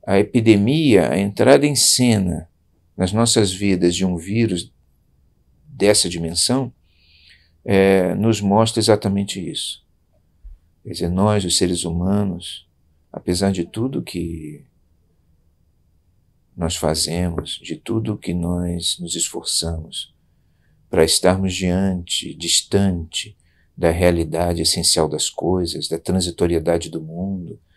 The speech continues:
da natureza, esses vírus vêm nos lembrar que sim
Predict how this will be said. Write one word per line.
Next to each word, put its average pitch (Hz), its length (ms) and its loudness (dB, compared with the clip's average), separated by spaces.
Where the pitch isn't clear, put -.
da 85 120 -2
natureza, 85 800 -2
esses 92 340 -2
vírus 98 320 -4
vêm 98 200 2
nos 98 200 -2
lembrar 87 480 -2
que 107 100 -10
sim - 380 -4